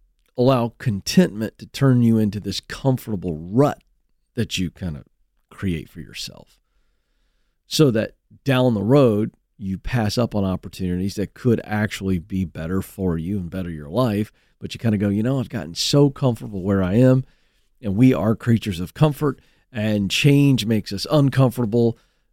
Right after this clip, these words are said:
And so you can dig a rut that is very, very difficult to get out of mentally and emotionally. So no matter how much you love what you're doing now,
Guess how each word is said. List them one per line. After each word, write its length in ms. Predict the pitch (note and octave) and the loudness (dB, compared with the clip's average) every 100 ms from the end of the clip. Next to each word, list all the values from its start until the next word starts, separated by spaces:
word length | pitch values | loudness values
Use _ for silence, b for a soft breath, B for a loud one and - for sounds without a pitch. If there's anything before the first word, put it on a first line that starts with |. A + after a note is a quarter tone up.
| _ _ - | _ _ -2
And 120 | A#2 | 0
so 120 | - | 2
you 200 | A2+ G#2+ | 2 0
can 440 | - - D#3+ C3+ G2+ | -2 2 4 6 4
dig 180 | B2+ | 2
a 60 | A2 | 4
rut 400 | G#2+ B2+ A2 - | 2 2 0 -4
that 180 | A2 G#2 | -4 -2
is 320 | G#2 - - _ - | -2 -6 -14 _ -8
very, 300 | G2+ C#3 A#2+ | 0 2 2
very 140 | F#2+ | 0
difficult 420 | A2+ C3+ - F#2 | -2 -4 -6 -12
to 80 | F#2 | -8
get 180 | G2 G2 | -4 0
out 240 | B2+ E3+ | 2 2
of 260 | A#2+ G#2 - _ _ _ _ | 0 -4 -10 _ _ _ _
mentally 800 | A#2+ A2+ D3 E3+ - G#2+ F#2+ A2 | -4 2 4 4 2 0 2 0
and 120 | G2+ | 0
emotionally. 540 | A2 F3 F#3 - E2+ - _ _ _ _ _ _ | 2 4 4 0 -8 -12 _ _ _ _ _ _
So 140 | - E3 | -2 4
no 140 | D#3+ | 4
matter 200 | D#3+ C#3+ | 4 2
how 140 | D3+ F#3 | -2 0
much 260 | G#3 - | 0 0
you 160 | D3+ B2 | -2 -2
love 460 | A#2+ C#3+ E3 C#3+ | 0 2 2 2
what 180 | B2 B2 | 0 -2
you're 120 | B2 | -2
doing 480 | A#2 C3+ B2 G#2+ G2 | 0 2 4 2 2
now, 580 | A2+ A2+ F2+ D#2+ G#2+ C#3 | 2 2 0 0 0 0